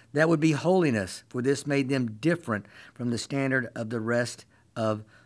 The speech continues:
the world. But under legalism, man-made Sabbath rules, the religious leaders said wearing false teeth on the Sabbath was forbidden in case they were to fall out.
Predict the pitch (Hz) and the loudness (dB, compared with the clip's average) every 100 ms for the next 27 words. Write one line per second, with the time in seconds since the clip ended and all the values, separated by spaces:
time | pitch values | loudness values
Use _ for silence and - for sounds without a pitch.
0 | _ 107 107 123 117 92 - _ _ _ | _ -8 -4 -2 -2 -4 -10 _ _ _
1 | - - 139 156 160 175 214 175 147 135 | -20 -2 4 6 8 8 8 6 6 4
2 | 143 135 156 180 180 170 170 156 - 175 | 2 4 4 4 4 4 2 2 -4 0
3 | 170 175 156 107 110 113 123 120 123 139 | 2 2 -2 -2 0 0 0 -2 0 2
4 | 165 165 160 139 139 - 139 123 131 147 | 0 -2 0 0 -2 -2 -2 0 0 0
5 | 151 139 151 147 - - 185 196 143 120 | 0 -2 0 0 -4 -4 -2 -2 -4 -6
6 | - 117 117 123 117 120 117 - 127 117 | -4 -4 -2 -4 -4 -8 -8 -8 -10 -4
7 | 151 143 85 - - - - - - 127 | -4 -4 -8 -12 -20 -20 -20 -16 -6 2
8 | 156 160 170 156 135 - 170 165 160 139 | 4 4 4 2 2 0 4 6 6 4
9 | 170 143 - - | 0 -2 -4 -14